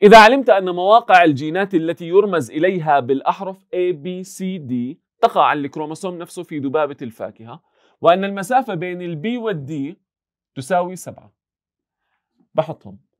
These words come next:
ال B وال D المسافة أعطاني إياها سبعة. طبعًا إحنا بنعرف سؤال الخريطة الجينية إما بيعطيني مسافة جاهز، وإما بيعطيني نسبة عبور اللي هي نفس المسافة،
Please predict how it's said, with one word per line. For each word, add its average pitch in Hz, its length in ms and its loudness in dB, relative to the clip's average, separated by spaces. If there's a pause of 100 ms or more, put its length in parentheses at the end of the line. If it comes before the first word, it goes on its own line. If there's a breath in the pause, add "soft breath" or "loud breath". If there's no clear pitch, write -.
(240)
ال 123 200 -8
B 135 220 -12 (2000)
وال 120 240 -10
D 117 260 -8 (320)
المسافة 127 440 -12
أعطاني 131 380 -16
إياها 143 200 -20
سبعة. 101 280 -16
طبعًا 127 260 -16
إحنا 147 160 -18
بنعرف 139 380 -12
سؤال 123 240 -6
الخريطة 135 360 -16
الجينية 113 460 -18
إما 131 120 -16
بيعطيني 123 420 -14
مسافة 123 400 -18
جاهز، 117 520 -18 (800 soft breath)
وإما 123 260 -4
بيعطيني 123 480 -6
نسبة 127 320 -18
عبور 117 200 -14
اللي 117 120 -20
هي 117 120 -18
نفس 123 240 -20
المسافة، 117 520 -14